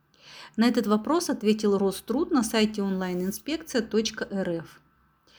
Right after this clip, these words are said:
Заработная плата выплачивается не реже, чем каждые полмесяца. Конкретная дата выплаты заработной платы устанавливается правилами внутреннего трудового распорядка, коллективным договором или трудовым договором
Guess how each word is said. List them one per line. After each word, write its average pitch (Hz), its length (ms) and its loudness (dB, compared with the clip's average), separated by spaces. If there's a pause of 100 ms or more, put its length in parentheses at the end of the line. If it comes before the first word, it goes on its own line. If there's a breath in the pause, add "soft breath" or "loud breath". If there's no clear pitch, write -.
(480 loud breath)
Заработная 214 720 2
плата 185 460 -4
выплачивается 220 840 -2
не 196 180 2
реже, 254 280 4
чем 190 200 -6
каждые 214 440 0
полмесяца. 185 920 0 (460 loud breath)
Конкретная 220 720 2
дата 196 400 -2
выплаты 180 460 -4
заработной 180 560 -2
платы 285 400 -2
устанавливается 220 880 2
правилами 196 560 0
внутреннего 226 640 2
трудового 202 500 0
распорядка, 202 760 -4 (360 loud breath)
коллективным 214 680 4
договором 214 640 0
или 302 240 2
трудовым 196 560 2
договором 233 720 0